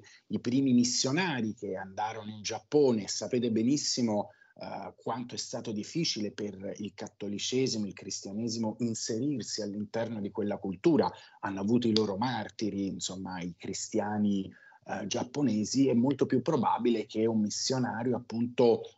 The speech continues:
o abbia, o sia stato travisato molto più probabilmente per far entrare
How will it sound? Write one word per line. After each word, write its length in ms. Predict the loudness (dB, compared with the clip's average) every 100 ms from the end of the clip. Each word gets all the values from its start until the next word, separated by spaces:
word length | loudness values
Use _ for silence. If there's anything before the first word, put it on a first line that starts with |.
| -12 4
o 240 | 4 4
abbia, 540 | -2 -4 -2 0 0 0
o 120 | -2
sia 180 | -2 -4
stato 320 | -4 -4 -4
travisato 680 | -4 -2 -2 -2 -6 -4
molto 300 | -4 -4 -6
più 160 | -8 -8
probabilmente 880 | -8 -6 -4 -2 -2 -6 -8 -4 -4
per 180 | -4 -8
far 220 | -6 -6
entrare 640 | -6 -4 0 0 0 0